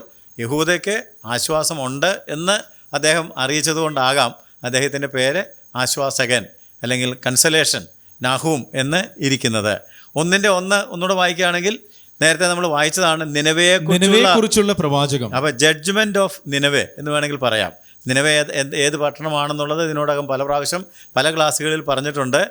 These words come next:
Speaker 1: It was the capital of Assur, അല്ലേ? അതുകൊണ്ട് an enemy of Israel, ഇസ്രായേലിൻ്റെ ശത്രുക്കളായ അശൂർ സാമ്രാജ്യത്തിൻ്റെ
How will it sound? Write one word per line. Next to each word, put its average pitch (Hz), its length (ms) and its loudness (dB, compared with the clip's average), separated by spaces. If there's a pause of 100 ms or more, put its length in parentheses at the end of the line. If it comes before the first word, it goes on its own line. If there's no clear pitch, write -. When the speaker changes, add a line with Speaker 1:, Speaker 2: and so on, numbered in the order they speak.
(300)
Speaker 1:
It 127 60 -6
was 139 220 0
the 139 60 -4 (100)
capital 151 360 -4
of 170 140 -2 (180)
Assur, 156 280 2 (340)
അല്ലേ? 147 260 2 (340)
അതുകൊണ്ട് 151 420 0 (340)
an 135 80 -4 (160)
enemy 170 300 0
of - 80 -12
Israel, 139 460 0
ഇസ്രായേലിൻ്റെ 160 520 -2
ശത്രുക്കളായ 147 760 0 (340)
അശൂർ 185 560 0
സാമ്രാജ്യത്തിൻ്റെ 156 760 -2